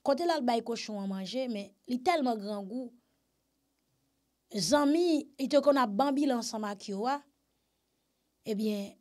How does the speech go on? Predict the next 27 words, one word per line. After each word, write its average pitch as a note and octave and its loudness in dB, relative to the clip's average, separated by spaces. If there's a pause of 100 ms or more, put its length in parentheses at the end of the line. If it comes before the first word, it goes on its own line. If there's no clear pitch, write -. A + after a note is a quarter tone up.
(120)
zanmi B3+ 2
sila G#3+ -4
yo, A#3 0 (1300)
yo B3 6
nye A3 2
li, B3 0
yo A#3 2
pa G#3 -4
pase G#3 -8
wè G3 -4
l G3+ -4
ankò. B3+ -10 (1400)
Ebyen, G3+ -4
kounye G#3 -4
a F#3+ -4
la, B3 -4 (380)
lè A3 0
l B3+ -4
pral C4 0
bay G#3+ 0
kochon G#3+ -6
an F#3+ -6
manje, G3+ -6 (1500)
yo C4 8
mete D4+ 8
siveye A3+ 2
l F#3 -6